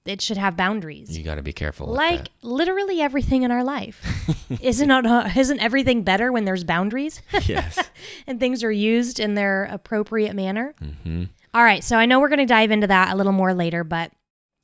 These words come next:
Speaker 1: money is evil.
Speaker 2: Yes, and I, I think one of the main ways this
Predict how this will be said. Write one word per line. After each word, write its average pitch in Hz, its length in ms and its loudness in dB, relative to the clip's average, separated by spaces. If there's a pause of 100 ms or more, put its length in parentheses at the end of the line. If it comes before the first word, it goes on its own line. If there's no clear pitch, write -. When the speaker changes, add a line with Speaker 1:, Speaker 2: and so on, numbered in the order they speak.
(200)
Speaker 1:
money 247 600 0
is 226 420 -2 (380)
evil. 196 560 0
Speaker 2:
Yes, 76 380 -4
and - 140 -2
I, - 480 -4
I 113 40 0
think 110 200 -2
one 104 140 0
of 95 60 0
the 98 80 2
main 104 260 4
ways 98 260 0
this 95 180 -10